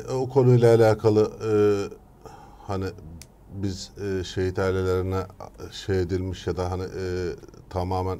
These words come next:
şey yapılmış bir insanlar değiliz. Tabii ki büyükşehirimiz, belediyemiz, e,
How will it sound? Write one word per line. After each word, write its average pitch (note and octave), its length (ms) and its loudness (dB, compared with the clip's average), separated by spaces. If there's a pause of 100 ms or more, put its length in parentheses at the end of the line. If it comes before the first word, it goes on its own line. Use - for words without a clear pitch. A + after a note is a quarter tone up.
şey - 180 -6
yapılmış F#2 440 -8
bir G2 40 -6
insanlar F2+ 520 -6
değiliz. F2 320 -4 (540)
Tabii C#3 220 0
ki F2+ 180 -6
büyükşehirimiz, F2+ 720 -6 (200)
belediyemiz, F2 680 -4 (560)
e, E2+ 40 -8